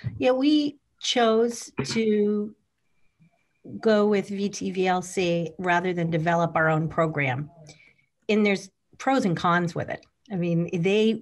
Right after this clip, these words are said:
had to scale up an unprecedented number of students enrolling. And it's like running a school that you don't have control over. So it's a little bit of a challenge there.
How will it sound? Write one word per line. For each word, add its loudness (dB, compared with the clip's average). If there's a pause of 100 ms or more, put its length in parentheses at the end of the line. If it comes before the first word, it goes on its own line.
had -2
to -2
scale 0
up 0 (200)
an -2
unprecedented -2
number 0
of -6
students -4
enrolling. -4 (800)
And -2
it's -6
like -4
running 0
a 0
school 0
that 0
you -4
don't 0
have 0
control -2
over. -4
So 0
it's 0
a -2
little 2
bit 0
of 0
a 0
challenge 0
there. -2